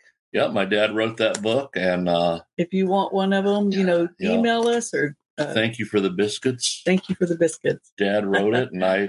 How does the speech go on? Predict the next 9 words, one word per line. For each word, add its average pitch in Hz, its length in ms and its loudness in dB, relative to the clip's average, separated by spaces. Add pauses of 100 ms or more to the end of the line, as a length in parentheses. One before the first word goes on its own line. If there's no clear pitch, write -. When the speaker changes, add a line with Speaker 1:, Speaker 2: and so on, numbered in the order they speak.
Speaker 1:
I 101 100 2
put 101 260 -2
a 85 220 0 (180)
small 92 640 0 (460)
forward 98 400 0
in 85 140 -2
it, 104 160 -4
and 82 220 -2
Speaker 2:
Yeah. 175 280 2